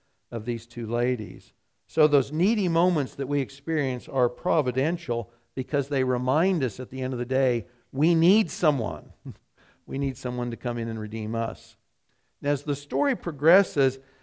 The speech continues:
they go back to Bethlehem, and it's the harvest time, which is a good thing. And so Ruth, the younger of the two women, she goes out to glean in the fields.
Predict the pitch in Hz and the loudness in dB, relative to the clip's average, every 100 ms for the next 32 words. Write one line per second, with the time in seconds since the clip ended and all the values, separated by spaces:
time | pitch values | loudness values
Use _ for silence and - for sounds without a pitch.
0 | _ 147 151 165 156 165 226 254 - 196 | _ 2 6 6 6 6 6 4 -2 4
1 | 180 143 127 123 117 107 156 185 165 175 | 6 6 0 -2 -2 -2 -4 -2 -2 0
2 | 214 208 254 254 220 - - 143 101 95 | 2 4 6 4 0 -2 -2 0 0 -4
3 | - 113 113 120 104 120 120 185 269 _ | -12 -14 -6 -6 -4 -6 -6 -6 -10 _
4 | _ _ _ _ _ _ - 165 165 - | _ _ _ _ _ _ -4 -2 0 2
5 | 175 156 208 269 233 - 160 147 165 202 | 2 4 4 4 2 0 -2 2 2 2
6 | 196 160 156 - 185 160 151 156 - 202 | 0 0 -6 -4 0 2 4 0 -6 0
7 | 220 202 170 160 165 160 139 160 170 185 | 2 4 4 2 0 -8 -2 0 2 0
8 | - 147 151 151 - 233 190 123 107 98 | 0 -2 -2 -6 -6 0 4 4 2 -8